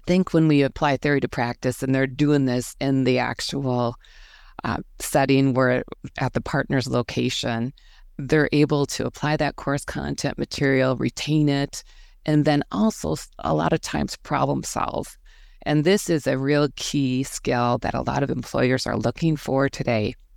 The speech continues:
They're looking for critical thinking, problem solving, and good interpersonal skill sets. Um, that's another th-, real true skill that I see a lot of growth in for a lot of our students,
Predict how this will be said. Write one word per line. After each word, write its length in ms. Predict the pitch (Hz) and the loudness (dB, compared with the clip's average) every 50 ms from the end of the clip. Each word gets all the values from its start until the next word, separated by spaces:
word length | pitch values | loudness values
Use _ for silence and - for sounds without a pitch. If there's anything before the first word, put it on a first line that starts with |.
| - - - - - - - - - - | -20 -20 -20 -20 -20 -20 -20 -18 -6 -2
They're 160 | 156 139 135 | 0 2 2
looking 240 | 135 120 - 117 117 | 2 2 2 0 0
for 140 | - 147 - | 0 -2 -4
critical 380 | - - 120 127 - 143 120 | -2 -2 -2 -2 -2 -4 -6
thinking, 720 | - - 135 135 139 135 - 135 123 127 131 127 127 131 - | -2 2 4 4 4 2 0 0 0 0 2 2 2 0 0
problem 380 | - - 135 135 - 127 123 | -2 -4 -4 -2 0 0 0
solving, 600 | 120 - - 135 135 127 123 120 135 123 123 131 - - - - - - - - - - | -2 -2 -4 -2 -2 -2 -2 0 0 0 0 -2 -2 -6 -14 -20 -20 -20 -20 -20 -10 -2
and 200 | - 147 147 139 | 0 2 2 4
good 240 | - 185 190 185 - - | 4 4 4 4 2 2
interpersonal 720 | 160 151 151 139 - - - 135 - - - 147 143 135 127 | 2 2 2 2 0 0 0 0 0 -2 -2 -2 -2 -2 -4
skill 340 | - - - 131 131 131 139 | -6 -6 -4 -2 -2 -2 -4
sets. 560 | - - 156 156 151 151 - - - - - - - - - - - - - | -4 -4 -2 0 0 -2 -4 -6 -12 -14 -14 -18 -20 -20 -20 -20 -20 -16 -10
Um, 280 | - 147 135 135 127 117 | -6 -2 0 0 0 2
that's 320 | 139 135 131 131 - - | 2 2 2 2 2 0
another 540 | 139 131 135 131 135 135 131 131 147 143 147 | 0 2 2 2 2 2 2 2 2 0 0
th-, 200 | 143 - - - - - | -2 -6 -14 -20 -10 -6
real 480 | 143 139 135 135 135 139 139 143 147 139 | -6 -2 0 2 2 2 4 2 2 0
true 280 | - - - 131 131 | -2 -2 -2 -2 -2
skill 420 | 131 - - - 135 131 131 135 127 | -2 -4 -2 -2 0 2 2 2 2
that 160 | 131 131 123 | 2 0 0
I 80 | 120 | 0
see 260 | - - - - - 139 | -2 -4 -6 -4 -2 0
a 80 | 135 | 0
lot 160 | 127 123 123 | 2 2 0
of 80 | 143 131 | 0 -2
growth 440 | - - 131 120 120 127 123 - - | -2 0 2 4 4 2 2 0 -2
in 180 | 120 117 117 | 0 0 0
for 180 | - - 113 113 | 0 -2 -2 -2
a 80 | 120 123 | -2 -2
lot 160 | 123 - - | -2 -2 -2
of 80 | - | -2
our 100 | - - | -4 -4
students, 800 | 123 - - - - - 127 123 - 131 113 - - - - | -4 -6 -8 -6 -2 -2 0 0 2 2 0 0 -2 -6 -10